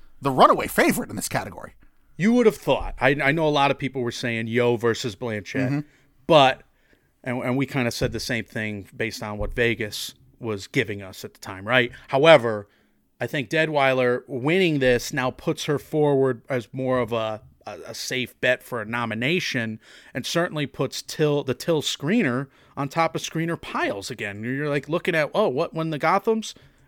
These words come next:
Speaker 2: Yeah, hell yeah. Let's, uh, all right, we're gonna
Speaker 1: But
Speaker 2: put that
Speaker 1: because
Speaker 2: movie
Speaker 1: of
Speaker 2: in
Speaker 1: the
Speaker 2: there."
Speaker 1: way the Oscars are, Mike, I mean, if Brendan Fraser wins this category, you can still walk away saying, "Well, Cate Blanchett's still the lead and actress." You can't. I mean, right now.
Speaker 2: True. It's very true.
Speaker 1: You know?
Speaker 2: I, I wonder what that means about actor at all. I don't,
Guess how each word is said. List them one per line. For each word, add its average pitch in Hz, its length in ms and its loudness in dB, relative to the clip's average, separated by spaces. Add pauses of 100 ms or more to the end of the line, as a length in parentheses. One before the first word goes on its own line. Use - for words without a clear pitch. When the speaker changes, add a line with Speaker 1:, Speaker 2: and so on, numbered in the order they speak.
Speaker 2:
Yeah, 156 360 0
hell 196 180 2
yeah. 101 260 -2
Let's, 131 260 -8
uh, 131 160 -10 (100)
all 113 80 -6
right, 175 160 -4
we're 139 100 -10
gonna 147 100 -6
Speaker 1:
But 190 160 4
Speaker 2:
put 208 60 2
that 165 60 -4
Speaker 1:
because 226 200 6
Speaker 2:
movie 254 40 2
Speaker 1:
of - 40 0
Speaker 2:
in 302 60 -4
Speaker 1:
the 269 40 6
Speaker 2:
there." 233 80 2
Speaker 1:
way 208 120 4
the 151 180 0
Oscars 139 440 2
are, 120 200 4
Mike, 85 360 -8
I 131 60 0
mean, 131 180 2
if 139 200 -4
Brendan 208 320 4
Fraser 143 420 0
wins 117 200 -2
this 110 120 -6
category, 95 640 -4
you 127 120 2
can - 160 -8
still 175 240 0
walk 143 240 4
away 120 200 -2
saying, 110 280 -6
"Well, 131 140 -4
Cate 113 260 -4
Blanchett's 104 420 -8
still 110 160 -4
the 90 80 -14
lead 101 220 -10
and 87 80 -12
actress." - 520 -12
You 113 80 -8
can't. - 240 -2 (260)
I 117 60 -2
mean, 107 240 -6 (180)
right 240 180 4
now. 175 280 6
Speaker 2:
True. 175 260 8 (400)
It's - 180 -16
very 202 240 8
true. 113 220 -2
Speaker 1:
You 117 80 -4
know? 165 280 0
Speaker 2:
I, 127 160 4
I 127 140 2
wonder 170 300 4
what 170 180 4
that 151 160 2
means 143 280 -2
about 120 200 -2
actor 120 400 -2
at 107 80 -4
all. 120 320 2
I 117 100 -4
don't, 113 260 -6